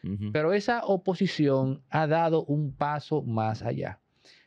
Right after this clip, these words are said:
Speaker 2: Leonel ha contratado a abogados constitucionalistas y a figuras de peso en la opinión pública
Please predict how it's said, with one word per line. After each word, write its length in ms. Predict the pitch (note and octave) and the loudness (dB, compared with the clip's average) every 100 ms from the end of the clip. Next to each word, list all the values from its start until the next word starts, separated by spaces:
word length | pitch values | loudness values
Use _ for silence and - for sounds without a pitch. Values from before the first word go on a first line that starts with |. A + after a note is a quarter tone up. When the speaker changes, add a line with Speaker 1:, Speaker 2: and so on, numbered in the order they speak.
| _ | _
Speaker 2:
Leonel 680 | E3 G#3 A3 G3+ F#3+ G3+ - | 2 2 2 0 2 0 0
ha 320 | C3+ C#3+ E3 - | -2 -2 -4 -2
contratado 1000 | D#3+ D3+ C#3 B2+ A2 D3 F#3 D3+ C3 - | 0 0 2 0 0 0 0 2 0 0
a 380 | A2+ A#2 C3+ - | 0 0 -2 -4
abogados 920 | A2 G#2+ G2+ A2 C3+ D#3 E3 D#3+ - _ - | -4 0 0 0 0 2 0 0 -6 _ -2
constitucionalistas 1900 | C#3+ D3+ D3 C3 C#3+ C3 C3+ C3 A#2 C#3 D3+ D#3 C#3+ C#3+ - C3+ C#3 - _ _ _ _ _ | 0 0 -2 0 0 2 2 2 2 0 2 2 2 0 0 -2 -2 -6 _ _ _ _ _
y 200 | B2+ C#3 | -2 2
a 580 | D3+ D3+ D3+ D3 C#3 - _ | 2 2 2 2 0 -4 _
figuras 640 | C#3+ C#3 F#3 G3 F3+ B2+ | -2 2 4 4 2 2
de 160 | D3+ A#2 | 0 -2
peso 580 | - G3+ E3 - D3 - | -2 -2 0 0 0 0
en 140 | B2+ | -2
la 100 | B2+ | 0
opinión 380 | B2 C3 C#3+ C3 | 0 -2 -2 -2
pública 540 | D3+ C3 A2+ A2 G2 | 0 0 0 -2 -2